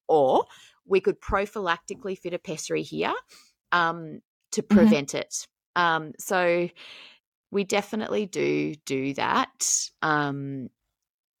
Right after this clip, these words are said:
Speaker 1: and p-, particularly in that case, usually it's just a very easy, basic ring pessary, which is in and out. And some of our patients just literally use their ring pessary for their sport. Um,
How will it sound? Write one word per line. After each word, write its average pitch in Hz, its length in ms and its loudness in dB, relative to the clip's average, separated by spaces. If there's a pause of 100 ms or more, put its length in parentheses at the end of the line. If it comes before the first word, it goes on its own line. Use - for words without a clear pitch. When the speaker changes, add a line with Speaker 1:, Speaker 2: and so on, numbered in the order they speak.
(260)
Speaker 1:
and 170 360 -2
p-, 180 100 -12 (160)
particularly 240 600 -2
in 180 120 -6
that 180 160 -4
case, 196 240 -8
usually 165 320 -4
it's 127 160 -6
just 147 160 -8
a 151 40 -4
very 147 340 -2
easy, 147 320 -6
basic 135 460 -6 (360)
ring 170 360 -2
pessary, 262 680 -2 (260)
which 165 180 -4
is 160 120 -6
in 196 140 -4
and 170 120 -4
out. 160 340 2
And 160 200 -8
some 196 240 0
of 190 120 -6
our 143 140 2
patients - 420 -6
just 147 240 -8
literally 147 460 0
use 143 300 -2
their 139 200 2
ring 139 180 -2
pessary 139 400 0
for 143 220 -2
their 139 160 -2
sport. - 640 0 (800)
Um, 147 640 0